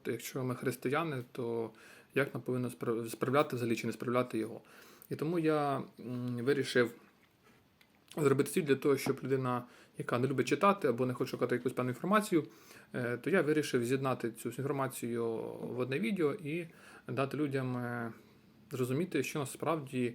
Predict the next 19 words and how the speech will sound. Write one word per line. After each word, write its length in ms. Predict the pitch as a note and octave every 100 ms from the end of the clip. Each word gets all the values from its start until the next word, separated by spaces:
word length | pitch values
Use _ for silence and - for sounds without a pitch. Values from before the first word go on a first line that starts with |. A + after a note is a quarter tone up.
| - - - C#3
е, 500 | B2 A#2 A2+ A2 A2 - - - -
таке 200 | A#2 C3
день 180 | C#3 B2+
народження, 380 | C3 E3+ D3+
взагалі, 460 | B2+ B2+ C3 B2 A#2
звідки 320 | A#2 B2+ -
він 180 | A#2 A#2
виник 440 | C3+ E3 C3+ A#2
і 320 | - A#2 A2+ G#2+ - - - -
як 320 | B2 A#2+ B2
його 120 | A#2
святкували 300 | A2+ A2+ A#2+
християни, 480 | B2 A#2+ - E3+ D#3
тому 220 | C3 C3
що 140 | B2+ A#2
я 80 |
сам 220 | G#2+ A#2 G#2+ - - -
християнин 500 | B2 - E3 F#3+ -
і, 300 | C3 A#2 A2+